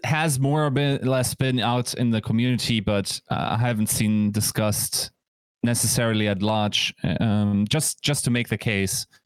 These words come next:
what it is like to have a helicopter parent of an,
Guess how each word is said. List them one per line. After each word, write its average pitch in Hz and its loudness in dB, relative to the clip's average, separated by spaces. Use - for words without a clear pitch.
what 123 0
it 120 -2
is 127 0
like 110 -2
to - -4
have 101 -2
a 98 0
helicopter 113 -2
parent 107 0
of 107 0
an, 104 0